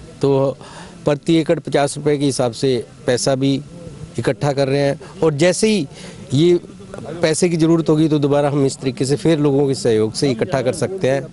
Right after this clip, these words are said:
इससे भी और, और लोग कोई ज़्यादा देना चाहे तो वो उनका अपना पर्सनल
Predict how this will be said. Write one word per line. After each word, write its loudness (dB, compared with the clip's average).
इससे 2
भी 0
और, 2
और 4
लोग 4
कोई 4
ज़्यादा 2
देना 4
चाहे 2
तो -4
वो 4
उनका 2
अपना 0
पर्सनल -2